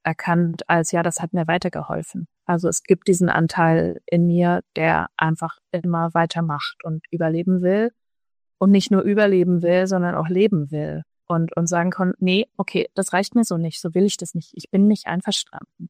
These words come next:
Und dieser Wesenszug von mir macht's mir zum Thema Gelassenheit zwar nicht immer leicht, weil ich auch sehr, sehr schnell sehr wütend <laughs> werden kann. Ja, aber das gehört ein bisschen dazu und,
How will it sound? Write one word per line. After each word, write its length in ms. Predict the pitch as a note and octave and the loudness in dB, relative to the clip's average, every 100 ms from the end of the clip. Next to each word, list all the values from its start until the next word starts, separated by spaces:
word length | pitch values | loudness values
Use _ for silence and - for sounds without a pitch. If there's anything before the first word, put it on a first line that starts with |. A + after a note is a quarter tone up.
| - | 0
Und 140 | F#3 | 2
dieser 260 | F#3 F#3+ F#3 | 4 4 6
Wesenszug 560 | F#3+ G#3 A3 - A3+ | 4 4 2 0 -6
von 180 | - G#3+ | 2 4
mir 140 | G#3 G#3 | 4 4
macht's 380 | G3 - - | 0 -2 -6
mir 160 | G3 F#3+ | -4 -2
zum 180 | - F#3+ | -2 -4
Thema 260 | - F#3+ F3+ | -2 -2 0
Gelassenheit 600 | F3 G3+ - G#3 F3+ - | 0 2 2 0 -2 -6
zwar 160 | F3+ | -6
nicht 160 | F3+ - | -6 -6
immer 180 | F3 F3 | -8 -6
leicht, 520 | G3+ A#3+ A3+ - - | -2 -2 -2 -6 -6
weil 140 | G3+ F#3+ | 0 0
ich 140 | - | -2
auch 60 | - | -6
sehr, 180 | - F#3+ | -4 -2
sehr 140 | F3+ | -2
schnell 240 | - A#3 | 2 2
sehr 200 | G#3+ A#3+ | 4 2
wütend 360 | G3+ C4 C#4+ - | 4 4 4 4
<laughs> 0 | |
werden 260 | D#4 A3+ B3 | 4 6 4
kann. 280 | - A#3 C4 _ _ - B3+ - | 4 2 0 _ _ -2 -2 -2
Ja, 140 | A3+ - _ - | -4 -4 _ 0
aber 160 | G#3+ | 2
das 160 | G#3 - | 0 0
gehört 280 | A3 A3 A3 | 0 2 2
ein 40 | |
bisschen 280 | G#3+ - G3+ | -2 -2 -2
dazu 500 | G3 - A3+ F3 D#3+ | -4 -2 0 0 -2
und, 260 | E3+ E3 | -4 -6